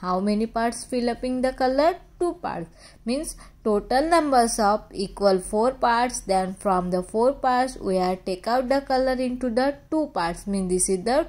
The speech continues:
two fourth. What is this? Two fourth. Now here, look at here, total numbers of equally how many parts? Four total numbers of parts. From the four parts we are fill upping color into the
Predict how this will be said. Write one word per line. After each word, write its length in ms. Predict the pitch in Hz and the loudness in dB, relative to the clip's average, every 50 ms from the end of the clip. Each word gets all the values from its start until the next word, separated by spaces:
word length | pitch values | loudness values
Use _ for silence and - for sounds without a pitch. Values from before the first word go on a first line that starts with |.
| - - | -4 -6
two 180 | - 247 226 202 | -2 -2 -2 -2
fourth. 320 | - - - - 180 185 - - - - - - | -4 -8 -14 -14 -14 -14 -16 -20 -20 -20 -18 -10
What 220 | - 175 170 170 175 - | -6 -4 -4 -4 -4 -4
is 160 | 208 196 196 | -6 -4 -4
this? 320 | 262 320 427 466 - - - - - - - | -4 -4 -4 -4 -6 -12 -20 -20 -20 -12 -6
Two 220 | 285 320 370 480 - - - - | -4 -2 -2 -2 -4 -8 -16 -10
fourth. 240 | - 165 139 - - - - - - - - - - - - - | -8 -6 -6 -8 -10 -16 -20 -20 -20 -20 -20 -20 -20 -16 -8 -4
Now 220 | 226 247 277 302 | -2 0 0 2
here, 400 | 294 269 262 262 254 269 285 - - - - - - | 2 4 6 6 4 4 2 -4 -14 -20 -18 -8 -4
look 240 | 226 240 233 240 254 | -2 -2 0 2 4
at 260 | 254 262 254 254 - | 2 2 2 0 -2
here, 360 | 240 208 190 185 196 226 247 - - - _ _ - | -2 0 0 0 0 -2 -4 -8 -16 -20 _ _ 0
total 380 | 240 226 220 - - 254 269 285 | 2 2 2 2 0 0 0 2
numbers 540 | 285 294 285 285 277 277 277 277 277 - | 2 0 0 2 4 4 4 4 4 2
of 240 | 285 277 294 330 339 - - - - - | 2 2 4 2 2 -2 -8 -20 -20 -12
equally 500 | - 220 214 - - 233 254 254 262 277 | -8 -8 -8 -6 -2 0 2 2 4 2
how 220 | 269 254 240 233 240 | 4 4 4 4 2
many 300 | 247 262 269 269 277 294 | 2 0 0 0 -2 -2
parts? 440 | 285 - 277 285 311 311 - - - - - | 0 2 2 4 2 0 -2 -6 -14 -16 -10
Four 340 | - - 233 226 240 262 | -2 2 4 6 6 6
total 420 | 254 - - 240 220 214 - 226 226 | 4 4 2 2 2 2 0 0 0
numbers 480 | 226 226 226 214 220 220 226 226 - 269 | 2 2 0 2 2 0 0 0 2 2
of 160 | 277 311 311 - - - - | 2 0 0 -2 -14 -8 -2
parts. 320 | - 180 - - - - - - - - - - | -2 -2 -2 -2 -6 -12 -16 -18 -20 -20 -16 -8
From 340 | - 247 262 294 311 330 320 | -2 2 2 2 4 6 6
the 120 | 330 339 | 6 6
four 320 | 330 - - 247 233 226 220 | 6 4 4 6 6 6 4
parts 500 | - - 190 185 190 214 233 226 - - | 2 2 2 4 4 4 2 0 -4 -4
we 160 | - 214 202 | 0 2 2
are 120 | 196 190 190 | 2 2 0
fill 280 | - - 202 190 196 | 0 -2 0 2 2
upping 340 | 196 196 - 233 247 277 277 | 0 0 -2 -4 -4 -4 -4
color 360 | - - 208 202 202 202 196 | 0 2 2 4 4 2 2
into 400 | 190 196 190 180 180 - 190 180 | 2 0 -2 -2 -4 -4 -4 -2
the 320 | 175 190 214 269 349 466 | 0 2 2 2 2 0